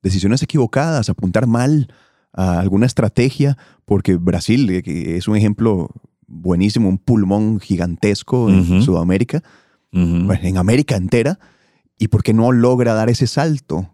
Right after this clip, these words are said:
Speaker 1: ¿Por qué la situación en Brasil se vive tanta pobreza? ¿Por qué?
Speaker 2: Sí, primero que todo, lo, los, las situaciones actuales de nuestros países,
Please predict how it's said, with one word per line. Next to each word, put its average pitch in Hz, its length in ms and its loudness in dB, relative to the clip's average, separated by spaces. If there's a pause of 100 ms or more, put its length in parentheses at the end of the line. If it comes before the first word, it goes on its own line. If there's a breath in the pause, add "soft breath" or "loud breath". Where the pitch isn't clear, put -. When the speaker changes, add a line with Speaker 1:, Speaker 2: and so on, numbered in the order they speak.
Speaker 1:
¿Por 98 160 -2
qué 107 120 0
la 113 100 2
situación 117 480 -2
en 117 300 2
Brasil 120 540 0 (320 soft breath)
se - 140 0
vive 101 200 4
tanta 117 280 -2
pobreza? 95 540 0
¿Por - 200 -4
qué? 143 240 -2 (540 loud breath)
Speaker 2:
Sí, 107 600 2 (1040)
primero 165 400 2
que 202 100 2
todo, 190 380 2
lo, 104 280 2
los, 101 640 -2 (240)
las 101 200 0
situaciones 110 540 0
actuales 90 560 -2
de 90 100 -2
nuestros 85 400 -6
países, 87 720 -4